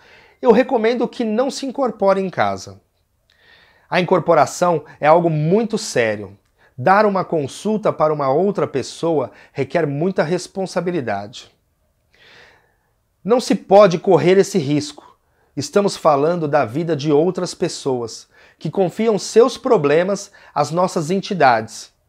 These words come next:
Temos que tratar esse assunto com muito cuidado, respeito e responsabilidade. Inclusive, eu oriento a consulência do meu terreiro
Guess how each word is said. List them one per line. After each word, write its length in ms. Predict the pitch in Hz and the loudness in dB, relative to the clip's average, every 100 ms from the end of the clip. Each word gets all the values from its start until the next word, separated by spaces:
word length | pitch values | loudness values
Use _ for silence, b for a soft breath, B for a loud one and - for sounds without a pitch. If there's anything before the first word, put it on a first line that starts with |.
| _ b b b b _ | _ b b b b _
Temos 340 | 196 226 214 - | 2 4 2 -2
que 140 | 185 | -2
tratar 400 | 165 151 151 170 | 2 2 2 0
esse 220 | 156 - | 0 0
assunto 580 | 113 - 175 185 135 127 b - | -2 -4 -4 -4 -6 -12 b -6
com 140 | 175 | -4
muito 320 | 165 196 208 | 0 0 -2
cuidado, 640 | - 185 127 131 151 170 165 b | -2 0 4 6 4 0 -8 b
respeito 840 | - 196 220 - - 165 170 170 165 b | 0 2 2 -2 0 0 0 -4 -8 b
e 140 | 175 160 | -2 2
responsabilidade. 1300 | 190 202 - 185 196 180 190 135 113 107 107 104 _ _ _ _ b b b - | 2 2 -2 -4 -2 -2 -2 0 0 -2 -8 -20 _ _ _ _ b b b -6
Inclusive, 800 | 202 226 147 175 233 143 123 B - | 0 2 2 2 0 -2 -6 B -2
eu 160 | 180 196 | 4 4
oriento 640 | 190 170 175 185 - 170 | 4 0 0 -2 -2 2
a 160 | 165 151 | 4 2
consulência 680 | 180 170 - 143 160 151 147 | 0 -6 -2 -2 -2 -2 -4
do 100 | 135 | -2
meu 160 | 135 | -4
terreiro 560 | 131 120 120 175 143 | -4 -4 -2 -2 -4